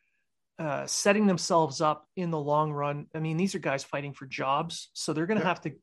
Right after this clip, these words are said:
Speaker 1: you know, they're, they're not gonna just roll over and quit.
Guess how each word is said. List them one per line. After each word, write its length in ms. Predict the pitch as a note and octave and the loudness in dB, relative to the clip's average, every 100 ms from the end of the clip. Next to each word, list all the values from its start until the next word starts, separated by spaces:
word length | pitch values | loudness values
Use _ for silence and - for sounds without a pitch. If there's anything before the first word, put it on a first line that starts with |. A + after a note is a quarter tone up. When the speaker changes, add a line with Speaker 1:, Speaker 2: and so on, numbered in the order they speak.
| _ | _
Speaker 1:
you 80 | F#3+ | -6
know, 180 | C#3 C3+ | -4 -4
they're, 260 | F3+ D#3+ E3 _ _ _ | -4 -4 -6 _ _ _
they're 120 | F3+ | 2
not 300 | F3+ A3+ A#3 | 6 6 6
gonna 200 | G3+ E3 | 4 4
just 220 | D3+ D#3+ | 2 -2
roll 380 | D3 D3 D3+ C#3+ | 0 4 6 6
over 300 | C#3+ D3 C#3+ | 4 2 -2
and 100 | B2+ | -8
quit. 420 | - F#3 E3 C#3 | -4 0 2 0